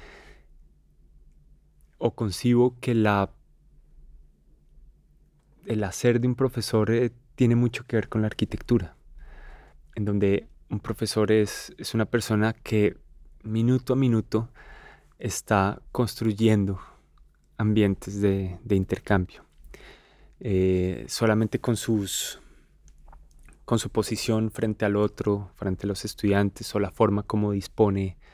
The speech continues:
eh, los asientos, o, o invita a los estudiantes a, a, a estar en la clase.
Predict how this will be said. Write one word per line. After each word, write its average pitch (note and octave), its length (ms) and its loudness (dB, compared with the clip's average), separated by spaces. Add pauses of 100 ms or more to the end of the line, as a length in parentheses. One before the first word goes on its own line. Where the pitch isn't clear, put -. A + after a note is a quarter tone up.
(600)
eh, G2+ 100 -6
los G2+ 200 -6
asientos, G2+ 840 -2
o, F#2+ 380 -4
o - 80 -2
invita G#2 500 2
a B2+ 180 -4
los G2 240 -6
estudiantes G2+ 640 -2
a, F#2 520 -2 (140)
a, F#2 580 -8 (640)
a - 80 -4
estar G2 260 -2
en F#2+ 100 0
la G2 60 -4
clase. G2+ 520 -2